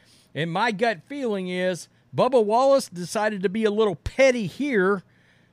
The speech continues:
because he didn't want to talk to somebody who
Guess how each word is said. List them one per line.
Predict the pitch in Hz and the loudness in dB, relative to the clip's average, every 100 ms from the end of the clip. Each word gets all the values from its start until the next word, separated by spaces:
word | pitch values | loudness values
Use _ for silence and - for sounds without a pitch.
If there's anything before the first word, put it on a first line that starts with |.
| - | -4
because | 202 170 220 214 208 165 | -4 0 4 6 4 2
he | 160 277 | -4 -4
didn't | 285 240 | -2 -2
want | 226 226 | -2 -2
to | 185 | -4
talk | - 254 - | -2 -4 -4
to | 185 | -6
somebody | 202 185 190 190 190 175 _ _ _ _ _ | -6 -4 0 0 0 -6 _ _ _ _ _
who | 240 226 | -2 -2